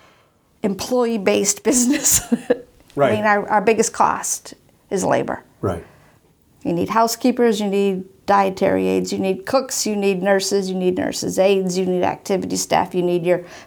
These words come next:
Speaker 1: management staff. It's, it's a people business.
Speaker 2: Yeah. How, uh, does Medicaid pay for assisted living?
Speaker 1: Yeah, but
Speaker 2: Even less?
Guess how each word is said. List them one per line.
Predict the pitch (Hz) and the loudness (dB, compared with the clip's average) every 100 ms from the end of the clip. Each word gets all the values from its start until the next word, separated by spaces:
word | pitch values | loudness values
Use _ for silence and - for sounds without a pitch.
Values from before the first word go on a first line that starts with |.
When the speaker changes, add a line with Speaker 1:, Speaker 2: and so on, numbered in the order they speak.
| - | -4
Speaker 1:
management | 180 175 - 170 | -2 -2 -4 -6
staff. | - - | -6 -6
It's, | 196 - - - - - | -6 -6 -8 -14 -10 -4
it's | 208 | 0
a | 202 | -2
people | - 180 170 | 0 0 0
business. | 135 - 131 165 - - - | -2 -4 -6 -10 -12 -14 -12
Speaker 2:
Yeah. | 85 - - - | -12 -14 -20 -12
How, | - 196 208 208 | -2 2 2 2
uh, | 147 123 | 2 2
does | 120 139 | 2 2
Medicaid | 151 220 - 190 185 | 2 0 2 0 2
pay | 170 | 0
for | 160 156 139 135 - - | 2 2 2 2 -8 -8
assisted | - 120 139 131 | -4 -2 -2 -2
living? | 143 165 165 _ _ _ - - - | -2 -4 -10 _ _ _ -20 -18 -4
Speaker 1:
Yeah, | 185 - 170 - | 0 0 -2 -8
but | - - _ _ _ _ _ _ - | -14 -18 _ _ _ _ _ _ -2
Speaker 2:
Even | 113 101 | -2 -2
less? | 107 127 - | -4 -6 -10